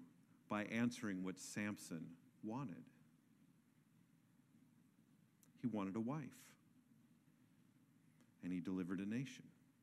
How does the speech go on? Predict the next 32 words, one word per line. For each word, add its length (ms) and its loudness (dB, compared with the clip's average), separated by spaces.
Now, 80 -2
I'm 100 4
not 180 4
recommending 600 2
you 120 0
have 180 -4
to 80 -4
follow 360 -2
the 100 -4
same 280 -2
pattern 320 0
exactly. 600 -2
I'm 100 0
trying 280 6
to 60 10
get 260 6
you 60 4
to 60 6
catch 300 2
the 120 0
spirit 640 4
of 160 -2
this. 540 -6
There's 200 -2
godly 560 6
things 320 6
in 100 10
your 160 10
heart 360 2
that 220 -8
you're 200 2
wanting. 480 2